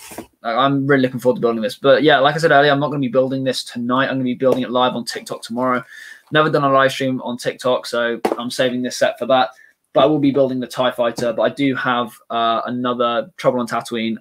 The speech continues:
and tie Fighter on the way, uh, from Lego.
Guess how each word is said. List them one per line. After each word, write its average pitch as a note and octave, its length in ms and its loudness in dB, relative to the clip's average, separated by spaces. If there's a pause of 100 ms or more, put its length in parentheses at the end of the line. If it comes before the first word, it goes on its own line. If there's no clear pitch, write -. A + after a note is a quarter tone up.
and A#2 260 -4
tie A2+ 160 0
Fighter A2 360 -4
on A2 500 -4
the A#2+ 100 -10
way, G#2+ 520 -4 (1000)
uh, A2+ 180 0
from A2+ 340 -2
Lego. A2+ 380 0